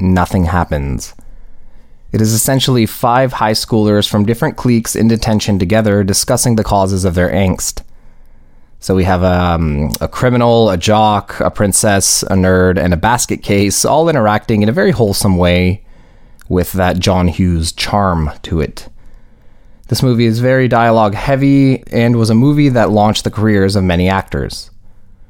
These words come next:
So despite the greatness of this movie, I couldn't find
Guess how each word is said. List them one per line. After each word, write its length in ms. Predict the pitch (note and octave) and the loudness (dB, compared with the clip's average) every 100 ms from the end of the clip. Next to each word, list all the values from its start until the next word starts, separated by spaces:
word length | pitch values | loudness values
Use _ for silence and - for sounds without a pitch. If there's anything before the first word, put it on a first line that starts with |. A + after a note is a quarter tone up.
| - - - - - | -20 -20 -20 -20 -10
So 180 | - A2 | -2 0
despite 400 | G#2 - B2+ A#2+ | 0 0 0 0
the 80 | G#2 | -2
greatness 500 | G2 D3 A2+ A2+ A2 | 0 0 2 0 0
of 140 | F#2 | 0
this 240 | C3 C#3+ | 0 2
movie, 520 | A2 F#2 E2 F2 F2+ - | 2 0 0 0 2 2
I 140 | G#2+ | 0
couldn't 280 | - D#3 A#2 | 0 -2 0
find 520 | A#2+ A#2 A#2 A2 A2 | 0 2 2 0 -2